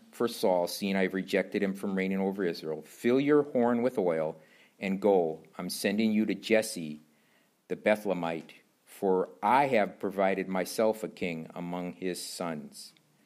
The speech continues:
God has chosen from the beginning a desire to choose,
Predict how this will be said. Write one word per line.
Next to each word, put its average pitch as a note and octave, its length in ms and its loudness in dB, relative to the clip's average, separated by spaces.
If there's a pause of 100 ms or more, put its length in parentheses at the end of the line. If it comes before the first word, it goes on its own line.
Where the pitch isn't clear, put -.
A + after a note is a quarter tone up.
(560)
God G#2 280 6
has G2 160 -2
chosen G#2 580 2
from B2 320 2
the A2 80 2
beginning F2 400 -6
a E2+ 80 -8
desire F2+ 400 -4
to - 80 -14
choose, F2 640 -10